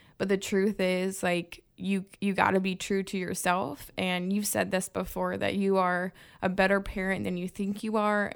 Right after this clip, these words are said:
You are uniquely gifted to parent the kids that you have. And so I don't want this conversation for us to be telling you how, like, don't let this be another opinion of how to parent your kids.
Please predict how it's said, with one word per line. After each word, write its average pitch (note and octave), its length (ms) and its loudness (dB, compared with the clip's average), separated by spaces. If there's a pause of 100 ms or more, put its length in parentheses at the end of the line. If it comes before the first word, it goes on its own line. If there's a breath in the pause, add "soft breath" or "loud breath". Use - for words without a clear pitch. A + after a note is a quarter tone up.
(100)
You G3 160 2
are F3+ 220 2
uniquely G#3 520 -2
gifted G3 460 -2
to F#3 80 -4
parent F#3+ 360 -6
the F#3 60 -4
kids F#3+ 300 -6
that - 140 -6
you G3+ 120 -4
have. F#3 560 2 (440 loud breath)
And G3 360 2 (380)
so G#3+ 240 0
I C4 140 4
don't A3 160 2
want F#3 160 0
this G3 160 0
conversation F#3 800 -2
for - 180 -6
us F#3 220 -2
to F#3+ 80 -4
be F#3+ 160 -6
telling F#3 420 -4
you F3+ 120 -4
how, F#3 440 -2 (160)
like, G3+ 160 4
don't A3+ 180 4
let G#3+ 160 4
this G3 160 0
be G3+ 140 0
another F#3 460 2
opinion G#3+ 680 -2
of G#3 100 -10
how F#3+ 160 0
to G3 80 -2
parent F#3+ 300 -4
your F#3 100 -2
kids. F#3 400 -6